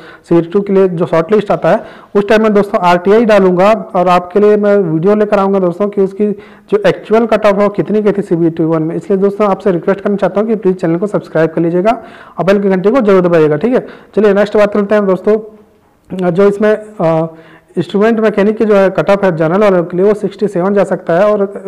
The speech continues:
ओबीसी वाले लोग के लिए सिक्सटी फ़ोर जा सकता है, ठीक है। और, और एसटी वाले लोग के लिए सिक्सटी टू जा सकता है और अनुसूचित जनजाति यानी एसटी के लिए फिफ्टी सेवन कट ऑफ जा सकता है, ठीक है।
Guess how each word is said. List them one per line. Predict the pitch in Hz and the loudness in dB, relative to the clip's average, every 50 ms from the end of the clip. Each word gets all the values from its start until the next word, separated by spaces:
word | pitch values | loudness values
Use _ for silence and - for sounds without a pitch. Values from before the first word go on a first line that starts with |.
| 202 170 175 | 0 2 2
ओबीसी | 175 208 214 - 233 | 2 0 0 0 0
वाले | 226 214 214 | 0 2 2
लोग | 202 190 - | 0 -2 0
के | 190 | 0
लिए | 190 226 240 - - - - - - _ _ - | -2 -2 -2 -4 -12 -20 -20 -20 -20 _ _ -8
सिक्सटी | 202 - - - 208 | -8 -6 -2 -2 -2
फ़ोर | 202 - 208 202 | 0 2 0 2
जा | 190 190 160 | 2 0 0
सकता | - 170 - - - | -2 -4 -6 -2 -2
है, | 151 | -2
ठीक | 147 151 233 226 | -2 -2 -2 -2
है। | 226 208 | -2 -2
और, | 180 185 180 180 196 | 0 0 0 0 0
और | 202 190 180 185 | 0 0 0 0
एसटी | 185 185 - 247 | 0 -2 0 0
वाले | 240 233 233 | 0 2 2
लोग | 220 214 214 | 0 0 0
के | - | 0
लिए | 208 214 | -2 -2
सिक्सटी | 202 - 190 - - 180 | -2 -4 -8 -8 -6 -8
टू | 165 - 185 190 | -6 -2 -2 -2
जा | 202 214 | 0 0
सकता | 196 202 208 196 - - 208 | -2 -2 -4 -8 -4 -2 -2
है | 214 208 - - - - - - - - | -2 -4 -8 -18 -20 -20 -20 -14 -4 -2
और | 175 185 185 | 0 2 2
अनुसूचित | 190 185 175 190 - - 190 180 233 202 | 2 2 0 -2 -2 -4 -4 -4 -4 -2
जनजाति | 170 214 226 220 214 202 185 - 196 | 0 0 0 2 0 0 0 0 -2
यानी | 190 185 185 | -2 0 0
एसटी | 180 170 - - 226 | -2 -2 -2 -4 -2
के | 214 | -2
लिए | 202 202 220 220 | 0 0 0 -2
फिफ्टी | 220 - - - - 170 170 - 202 202 | -4 -10 -12 -6 -6 -6 -4 -4 -6 -6
सेवन | 202 - 170 160 180 202 | -4 -2 -2 -2 0 -2
कट | 214 - 175 165 | -2 -4 -2 0
ऑफ | 190 190 | 0 -2
जा | 175 156 151 147 | 0 0 -2 -2
सकता | 147 160 143 - 156 | -2 -4 -8 -6 -6
है, | 143 | -4
ठीक | - 226 233 | -2 -2 -2
है। | 202 - | -2 -4